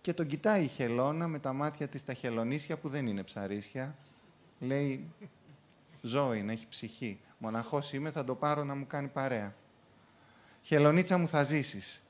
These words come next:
Τη βγάζει από τα δίχτυα, τη βάζει στην άκρη της βάρκας,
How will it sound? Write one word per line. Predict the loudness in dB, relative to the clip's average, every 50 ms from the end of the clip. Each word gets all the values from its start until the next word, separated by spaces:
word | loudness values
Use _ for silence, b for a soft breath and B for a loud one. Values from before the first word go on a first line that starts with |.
| -20 _ _
Τη | -6 -4
βγάζει | 0 2 4 4 4 4 2 0
από | -2 -2
τα | -2 -2
δίχτυα, | -2 -2 -2 -4 -6 -6 -6 -4 -4 -2 -4 -6 -10 -18 B B B B B B B B B B
τη | 0 4 8
βάζει | 10 10 10 10 8 4
στην | 2 2 2 4 6
άκρη | 6 6 4 4 0 -2 -2
της | -2 -4 -4 -4 -6 -8 -10 -16 -20 _
βάρκας, | -2 6 10 10 10 10 8 6 2 2 2 2 0 -4 -6 -10 -12